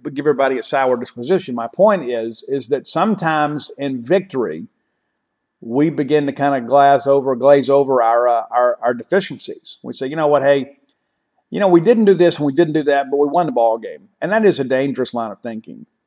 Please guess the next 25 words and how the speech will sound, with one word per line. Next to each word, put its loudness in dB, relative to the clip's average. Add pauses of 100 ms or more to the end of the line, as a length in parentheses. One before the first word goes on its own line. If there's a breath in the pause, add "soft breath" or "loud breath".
(840)
You -4
know, -4
and -4
I 4
give -2
Joe 2
Moorhead -2
credit 2
for -6
this. 0
One -2
of -8
the -10
sayings -2
that -14
he -6
had -4
said, -4
said -4
regularly 0
is -6
that, -10
you -8
know, -4
you, -4